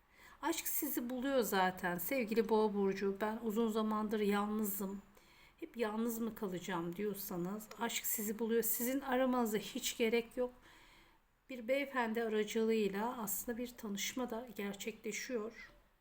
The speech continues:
Çok etkileneceksiniz. Güzel bir aşk başlıyor.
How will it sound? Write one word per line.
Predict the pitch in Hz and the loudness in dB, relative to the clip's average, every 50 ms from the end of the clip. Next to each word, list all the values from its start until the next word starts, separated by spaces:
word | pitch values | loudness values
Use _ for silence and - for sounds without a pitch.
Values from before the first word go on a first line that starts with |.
| _ _ _ _ _ _ _ _ _ - | _ _ _ _ _ _ _ _ _ -10
Çok | - 320 320 320 | -10 -8 -6 -6
etkileneceksiniz. | 285 - - - 233 226 226 208 196 196 196 196 196 - - - 208 220 226 220 - - - | -8 -8 -8 -6 -4 -2 -2 -2 -2 -4 -4 -4 -6 -8 -10 -8 -8 -8 -8 -8 -10 -12 -10
Güzel | 214 190 - 226 226 220 214 202 | -10 -8 -4 -4 -4 -4 -4 -4
bir | 226 220 202 | -6 -6 -6
aşk | 196 175 - - - - - - - - - - | -6 -6 -6 -6 -8 -10 -16 -20 -20 -18 -12 -10
başlıyor. | 208 190 185 - - - 185 170 170 - - - - | -8 -8 -8 -10 -12 -10 -12 -12 -12 -14 -16 -20 -20